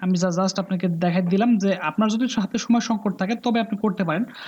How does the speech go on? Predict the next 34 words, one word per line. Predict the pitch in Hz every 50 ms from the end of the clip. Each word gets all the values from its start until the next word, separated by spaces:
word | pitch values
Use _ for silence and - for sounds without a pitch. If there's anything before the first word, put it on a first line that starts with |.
| - - -
আর | - 143 151 156
যদি | 160 196 202 277
মনে | 277 277 262
করেন | 254 262
যে | 254
সময় | 240 - - 233 233 233
আছে, | 226 202 - - 254
কিন্তু | 247 - 220 202 - 220 208
ছবির, | 208 - 202 208 208 208
আহ, | 208 190 185 180 180 180
ছবিটা | 180 - 196 190 196
অনেকটা | 190 190 185 180 - - 196 185
জোশ | 175 165 180 180 180
অথবা | 190 175 - 180 175
ভালো | 156 160 170 170
হওয়া | 165 - 175 170
প্রয়োজন, | 160 - _ - 165 147 156 233 277 - - - - - _ _ -
তবে | - 269 269 254
আপনি | 240 247 240 226
কিন্তু | 196 220 202 196 214 208
এই | 202 196 190 180
আমাদের | 170 165 175 170 170 175 175 165 135
এই, | 147 160 156
উম, | 151 156 - 160 156
আহ, | 156 151 151 151 147 147 147 147 143 139 135 135 131 - - - 135
আমার | 147 151 156 156 147 139
এই | 135 147
Photoshop-এ | 147 - 180 170 - - 160 - 156 151
আপনার, | 151 - 156 151 143 127
আহ, | 139 151
বেস্ট | 147 143 151 175 170 - - -
চয়েস | 165 147 147 139
হবে। | 127 139 190 294 - _ _ - - - - - - - _ -
আর | 131 135 139 139 139 139 139 135 135 135 139 139